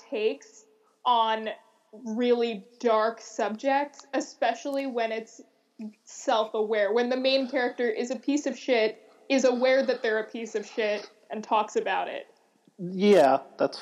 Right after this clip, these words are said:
Speaker 1: Like,
Speaker 2: fair.
Speaker 1: I, like, I like that level of self-awareness. I don't think that, I think this movie would have been, like, completely unwatchable if it wasn't from his point of view.
Speaker 2: Yeah.
Speaker 1: Where it was just, "Let's just watch this guy be an asshole for an hour and a half."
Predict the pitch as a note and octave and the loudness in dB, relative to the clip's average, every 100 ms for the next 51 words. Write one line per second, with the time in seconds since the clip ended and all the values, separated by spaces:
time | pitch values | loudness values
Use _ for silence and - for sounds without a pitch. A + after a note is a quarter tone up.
0 | - D4 C#4+ C#4+ C#4+ - D4+ D#4 D#4 D#4+ | -6 -2 0 2 0 0 -2 0 -2 0
1 | D#4+ F4 D#4 C4+ B3 B3+ B3 - A#3 A#3+ | -2 -2 -4 -2 -2 -4 -8 -6 -6 -4
2 | A#3 A3+ A3+ A3+ A#3+ C4+ C#4 C4+ D4 D4 | -6 -6 -6 -4 -4 -2 -4 -6 -6 -4
3 | C#4 D4 D#4 E4+ F4+ C#4+ B3+ B3 A#3+ A#3 | -2 0 -2 -2 -2 -2 -4 -4 -2 0
4 | A#3 A#3+ A#3 A3 G#3+ - B3+ A#3+ B3+ C4+ | 0 -2 -4 -4 -6 -4 -6 -4 -2 0
5 | A#3 B3 - A3+ A3+ G#3 G3+ - C4 C4 | 2 2 2 0 0 0 0 -4 0 4
6 | C4 C4 A#3 - A3 A3 G#3+ - G#3 G3 | 4 2 -2 -4 -2 -2 -4 -8 -8 -6
7 | A3 G3+ G3+ - G#3 G3+ G3+ F#3+ G3+ B3 | -4 -4 -4 -6 -4 -4 -4 2 4 4
8 | D4 - _ B3+ C3+ G#2 - - - _ | 0 -4 _ 0 4 4 0 -12 -18 _
9 | - B3 A#3+ A#3+ - A#3+ A3+ G#3+ - B3 | -2 0 2 0 0 -2 0 -2 -2 -4
10 | - A3+ G#3 - G#3+ A3 A3+ G#3 G#3 G3+ | -2 0 0 -2 -6 -2 -2 -2 -4 -6
11 | F#3+ F#3 F#3+ - A#3 B3 B3 B3+ C4 B3+ | -4 -4 -6 -4 -4 -4 -4 -4 -2 -2
12 | C4+ C4+ C#4 C#4 C#4+ D#4 | -2 -2 -4 -2 -4 -4